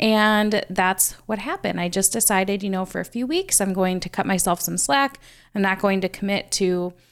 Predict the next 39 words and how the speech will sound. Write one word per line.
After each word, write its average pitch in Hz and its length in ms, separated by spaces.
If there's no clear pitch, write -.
posting 220 300
blogs, 254 460
making 208 260
podcasts, 247 480
things 202 240
like 196 180
that. 170 240
And 185 120
I - 20
have 190 200
to 240 80
tell 330 200
you, 254 160
it's - 180
been 196 240
nice, 220 540
but 226 200
more 214 180
importantly, 302 640
I 202 100
am 196 260
back 190 540
and 196 360
ready 240 320
more 196 260
than 185 260
ever 226 420
to 202 200
do 180 160
the 165 100
work 302 380
and 196 640
really 220 260
get 196 200
into 180 320
the 170 80
business 151 420
stuff. - 300
So 247 440